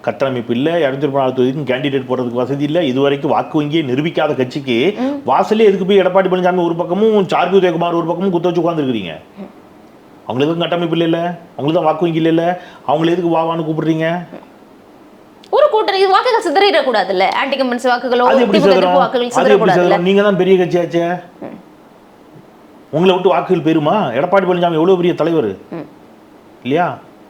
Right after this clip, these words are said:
Speaker 1: அவர், அவர் வந்து ஹிந்தி எதிர்ப்பு போராட்டத்துல எல்லாம் அவர், அவர் வந்து எத்தனை மாசம் சிறை இருந்திருக்காரா?
Speaker 2: இல்ல சார், ஒரு வாக்கா இருந்தாலும் அது வந்து ஒரு பலம் தானே. ஒரு வாக்கு வே-, அந்தர போனுச்சுனாலும் அது ஒ-, ஒரு வாக்குல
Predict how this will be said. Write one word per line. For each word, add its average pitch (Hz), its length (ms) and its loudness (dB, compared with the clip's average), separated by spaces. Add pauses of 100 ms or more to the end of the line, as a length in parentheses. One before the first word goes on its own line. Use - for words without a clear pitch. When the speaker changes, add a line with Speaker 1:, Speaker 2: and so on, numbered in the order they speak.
(220)
Speaker 1:
அவர், 139 160 2
அவர் 147 200 4
வந்து 151 240 2
ஹிந்தி 190 260 2
எதிர்ப்பு 165 320 0
போராட்டத்துல 160 300 -2
எல்லாம் 185 200 2
அவர், 156 180 2
அவர் 143 240 4
வந்து 165 260 2
எத்தனை 165 300 0
மாசம் 170 340 0
சிறை 160 360 -2
இருந்திருக்காரா? 143 520 0 (280)
Speaker 2:
இல்ல 208 80 -2
சார், 208 120 2
ஒரு 254 240 2
வாக்கா 403 320 2 (100)
இருந்தாலும் 392 400 2
அது 302 140 2
வந்து 302 220 2
ஒரு 277 140 4
பலம் 247 340 0
தானே. 240 180 -2
ஒரு 233 200 2
வாக்கு 403 300 2
வே-, 370 200 0
அந்தர 302 240 2
போனுச்சுனாலும் 320 600 0
அது 277 240 0
ஒ-, 277 200 4
ஒரு 349 160 2
வாக்குல 359 300 2